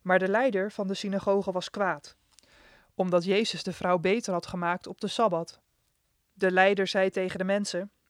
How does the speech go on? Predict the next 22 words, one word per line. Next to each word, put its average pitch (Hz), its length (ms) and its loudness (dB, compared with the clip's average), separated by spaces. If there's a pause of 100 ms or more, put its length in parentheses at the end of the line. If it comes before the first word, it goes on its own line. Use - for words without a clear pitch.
(160)
"Er 220 120 2
zijn 220 200 0
zes 277 280 -2
dagen 233 340 2
waarop 202 240 2
we 196 60 -2
moeten 190 280 -4
werken. 165 440 -4 (280)
Op 175 180 -4
die 240 120 -2
dagen 196 360 4
mag 180 140 -4
je 175 100 -14
komen 214 380 2
om 185 80 -4
te 185 100 -8
worden 185 200 0
genezen, 180 640 -2
maar 170 180 -2
niet 233 220 -2
op 220 100 -4
Sabbat." 156 460 -4